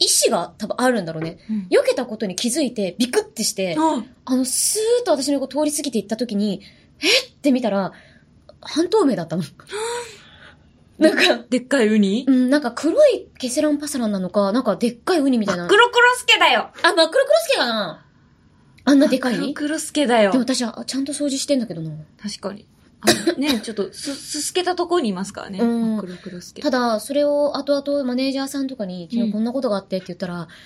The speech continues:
Speaker 1: あの、上田までが、
Speaker 2: うん。
Speaker 1: 「それ、ゲゲゲの鬼太郎に出てくるバックベアードじゃないですか？」
Speaker 2: <laughs>
Speaker 1: って言って。
Speaker 2: 真剣。
Speaker 1: バックベ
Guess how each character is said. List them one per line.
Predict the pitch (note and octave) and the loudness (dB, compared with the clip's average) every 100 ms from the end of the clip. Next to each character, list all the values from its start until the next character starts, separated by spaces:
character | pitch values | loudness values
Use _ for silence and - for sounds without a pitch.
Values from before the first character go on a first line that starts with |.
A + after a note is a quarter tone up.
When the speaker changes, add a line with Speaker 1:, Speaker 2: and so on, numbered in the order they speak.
| - _ | -20 _
Speaker 1:
あ | - | -6
の、 | G3+ | -2
上 | A#3 | 0
田 | A#3 | 0
ま | A3+ | -2
で | G3+ | -2
が、 | E3 D#3 G3+ | -6 -6 -4
Speaker 2:
う | |
ん。 | G3+ F#3+ - | -4 -6 -6
Speaker 1:
「そ | G#3 | -2
れ、 | G#3+ F3+ - - | 0 -2 -8 -2
ゲ | G#3 | 2
ゲ | C#4+ | 2
ゲ | E4 | 2
の | F4 | 2
鬼 | |
太 | - F4 | 0 0
郎 | E4+ | 2
に | D#4+ | 0
出 | |
て | D4 | -2
く | G3 | -4
る | E3 | -2
バ | A#3+ | -2
ッ | A#3 | 0
ク | - | 2
ベ | F#4 G4 | 2 2
ア | |
ー | |
ド | D4 | 2
じ | A3+ | 2
ゃ | |
な | G3+ | 0
い | |
で | |
す | G#3 | 0
か？」 | - | -2
Speaker 2:
<laughs> | |
Speaker 1:
っ | D#4 | 4
て | G4 G#4+ A4 D4 | 6 8 8 8
言 | - | 8
っ | - | 6
て。 | - B4 - C5+ - - _ _ | 6 4 2 -2 -4 -18 _ _
Speaker 2:
真 | - D#4+ D#4+ | -2 0 2
剣。 | D#4+ C#4+ C#4 - B4+ C5 A#4+ - | 4 2 0 -6 0 2 4 4
Speaker 1:
バ | D4 | 2
ッ | |
ク | |
ベ | D4 | 2